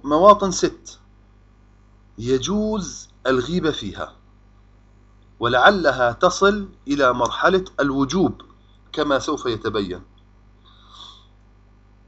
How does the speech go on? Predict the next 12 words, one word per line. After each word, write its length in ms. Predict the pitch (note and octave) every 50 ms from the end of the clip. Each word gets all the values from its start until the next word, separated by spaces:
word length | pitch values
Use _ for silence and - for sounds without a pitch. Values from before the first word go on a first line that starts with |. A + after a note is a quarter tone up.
| _ _ _ _ _ _ _ _ _ _ _ _ _ _ _ _ _ _ _ _ _ _ _ _ _ -
وقد 320 | C3 D3 D3+ - E3+ -
جمع 420 | - - B3+ A3+ G#3 F3 C3 B2 A#2+
هذه 420 | A2 A2 E3+ G3+ G3+ E3+ F3 D#3+
المواطن 560 | D#3 D3+ D3+ D3+ D#3 F3+ F3+ E3+ - D3+ C#3+
الست 540 | C#3 - - - - F3 F#3+ - - - - _ _ -
ذلك 460 | G#2 B2 D#3+ F3+ E3+ D#3+ C#3+ - -
الفقيه 440 | C3 A#2+ B2 B2+ A#2 - E3+ D3+ -
الشاعر 540 | A#2+ - - - C#3 A2+ G2 F2 F2 - - - - -
فقال: 580 | C3+ B2+ - D3 E3 F3+ F#3+ G#3 G#3 G#3 F#3+ - _ _ _ _ _ _ _ _ - _ - - - - - - - _ -
"القدح 680 | C3 C3 C3 - - G3 F#3 - C#3+ - - F#3 A#3+ C4+ - - - _ _ _ _ _ _ _ -
ليس 400 | G#2 B2 C#3+ C#3 C3+ B2+ - C3+
بغيبة 1000 | B2 A#2+ A#2+ A#2 A#2+ D3+ F3+ F#3 F3 D#3 D#3 C#3+ - F3+ F#3 G3 G3 G3 G3+